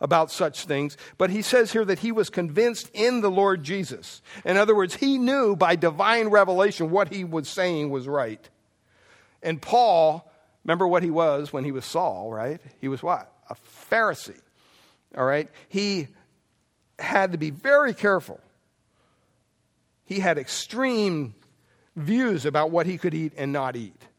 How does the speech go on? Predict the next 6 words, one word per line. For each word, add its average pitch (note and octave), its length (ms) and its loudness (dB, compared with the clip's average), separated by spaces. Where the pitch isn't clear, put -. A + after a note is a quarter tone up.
when C#3 200 -4
he C#3 160 -4
was A#2 320 -8
of A#2+ 160 -8
that A#2+ 200 -6
persuasion. A2+ 600 -10